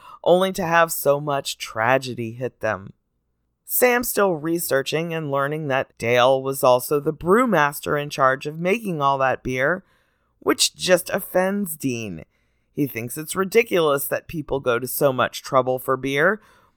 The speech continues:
which he says should be in the same category as water, as he starts passing out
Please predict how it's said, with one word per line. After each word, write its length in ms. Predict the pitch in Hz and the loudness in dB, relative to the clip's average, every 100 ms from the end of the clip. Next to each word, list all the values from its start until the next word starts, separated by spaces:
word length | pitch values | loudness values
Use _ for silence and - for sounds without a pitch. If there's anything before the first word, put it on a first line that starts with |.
| _ | _
which 240 | - 151 - | -2 0 0
he 120 | 202 | -2
says 360 | - 165 170 170 | 2 4 4 2
should 260 | 175 175 | -2 -4
be 180 | 165 170 | -6 -6
in 120 | 156 | -4
the 80 | 165 | -6
same 380 | - 131 139 151 | -2 -2 -2 -6
category 800 | 165 120 123 127 120 117 127 139 | -2 0 0 -2 -2 0 0 0
as 180 | 156 | -2
water, 680 | 143 139 151 156 139 107 - _ _ _ _ _ _ _ _ - | -6 2 8 8 8 2 -2 _ _ _ _ _ _ _ _ 0
as 180 | 160 | 0
he 80 | 190 | 0
starts 400 | 180 165 170 - | -2 2 2 0
passing 560 | - - 147 - 165 127 | -4 2 2 0 -2 0
out 220 | - | 0